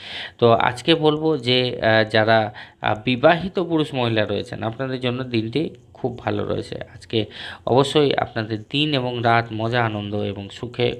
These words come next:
ভরে উঠবে। আজকের জন্য সৌভাগ্যশালী সংখ্যা আপনার জন্য নাম্বার এইট এবং সৌভাগ্যশালী রং হচ্ছে কালো এবং নীল, তাই এই ধরনের জামাকাপড় পরার অবশ্যই কিন্তু চেষ্টা করবেন। এরপরে আসছি তুলা রাশি।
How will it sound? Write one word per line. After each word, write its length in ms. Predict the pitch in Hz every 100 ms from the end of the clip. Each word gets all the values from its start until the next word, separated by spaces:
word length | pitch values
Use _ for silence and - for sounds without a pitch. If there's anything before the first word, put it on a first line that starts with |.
| -
ভরে 220 | - 107 92
উঠবে। 340 | - - - - - - - -
আজকের 400 | 117 117 165 165
জন্য 280 | 156 156 156
সৌভাগ্যশালী 880 | - 170 190 165 147 131 - 113 107
সংখ্যা 400 | - 139 143 147
আপনার 300 | 143 127 113
জন্য 200 | 110 107
নাম্বার 380 | 110 120 143
এইট 220 | 147 139 139
এবং 200 | 139 135
সৌভাগ্যশালী 600 | - 139 139 135 135 120
রং 240 | 123 131
হচ্ছে 200 | 127 -
কালো 260 | - 123 131
এবং 260 | 131 135
নীল, 180 | 135 135
তাই 140 | 135 120
এই 80 |
ধরনের 240 | 107 131 131
জামাকাপড় 440 | 113 107 113 120
পরার 200 | 123 123
অবশ্যই 340 | 127 135 139 139
কিন্তু 240 | 143 139
চেষ্টা 360 | 139 113 - -
করবেন। 300 | - - 120 - - - - - -
এরপরে 640 | - 175 185 127 107 120 165 - _ _ _ _ _ _ -
আসছি 560 | 110 - - 117 110 - - _ _ _
তুলা 320 | 165 170 185
রাশি। 320 | - - -